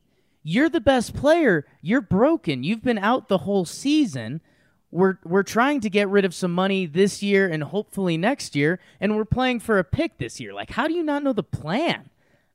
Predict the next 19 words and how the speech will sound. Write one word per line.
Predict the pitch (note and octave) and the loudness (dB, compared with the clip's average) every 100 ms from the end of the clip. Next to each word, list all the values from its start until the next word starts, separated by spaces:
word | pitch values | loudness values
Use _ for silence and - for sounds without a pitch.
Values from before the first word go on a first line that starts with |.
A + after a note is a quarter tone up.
| - | -2
Um, | D#3 D#3+ D3 - | 2 2 0 -4
like, | D#3+ - | -4 -2
everyone | - A3 C#4 D4 A#3+ E3 | 0 0 2 0 0 -2
knows | C#3+ F#3+ A#3+ E3+ | 2 2 2 -2
the | C#3+ | -8
plan. | - A3 D4 A3+ G#2+ G#2 _ _ _ _ | -10 -8 -4 -2 -4 -8 _ _ _ _
Um, | D#3+ D#3 D3+ | -2 -2 -4
not | E3 F3+ F3+ | -2 0 0
trusting | - E3+ D#3+ D3+ | 0 -2 -2 -6
the | C#3 | -6
Knicks | D3 - | -6 -6
front | C3+ C#3+ | -6 0
office. | B3+ C4 B2 A2+ | 0 0 -4 -8
Yeah, | F#3 B3+ F#2+ | -2 -2 -2
we're | A2 C#3+ D#3 | -4 0 2
all | G3 | 2
there, | C3+ A#2 | 0 -4
Zinger. | G2+ G#2 G2+ A#2 _ _ _ - | -8 -16 -16 -18 _ _ _ -10
Um, | D3 D3+ D3+ | -2 -2 -2